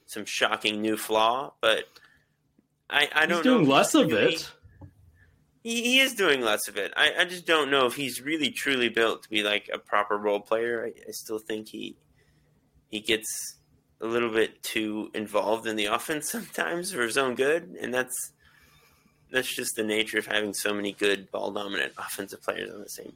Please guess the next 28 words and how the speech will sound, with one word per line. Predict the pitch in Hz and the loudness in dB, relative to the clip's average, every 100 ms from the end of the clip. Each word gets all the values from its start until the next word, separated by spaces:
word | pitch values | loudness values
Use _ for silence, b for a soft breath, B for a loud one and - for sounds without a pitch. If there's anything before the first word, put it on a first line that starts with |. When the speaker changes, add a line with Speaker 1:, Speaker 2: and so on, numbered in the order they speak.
| - | -14
Speaker 1:
team. | - | -12
It's | - - | -10 -4
not | 110 104 | -2 0
even | 101 101 98 | -2 -6 -6
fully | - 53 52 53 - _ _ _ _ _ _ _ - | -2 -2 -2 -4 -8 _ _ _ _ _ _ _ -6
a | |
hundred | 107 104 | -2 -2
percent | 101 - 98 - | -2 -4 -6 -6
his | - 104 - | -4 -2 -2
fault | - 104 98 67 | -4 -4 -4 -4
necessarily. | 104 107 - 104 104 | -8 -8 -8 -4 2
Speaker 2:
I | |
was | 135 | 4
about | 143 139 | 4 2
to | 139 | 4
say, | 147 139 | 2 4
yeah, | 135 131 98 | 4 6 4
he's | 117 127 | 2 2
just | 156 151 | 2 2
an | 139 | 4
overpriced | 135 139 131 135 123 123 135 - | 4 4 2 4 4 4 -4 -8
floor | - - 117 147 | -10 -6 2 2
spacer | 151 110 107 107 | 4 2 4 4
at | 98 | 4
this | 107 101 | 4 2
Speaker 1:
Yeah. | 98 95 95 | 2 2 2
Speaker 2:
point, | 107 | 2
which | 110 - | 0 0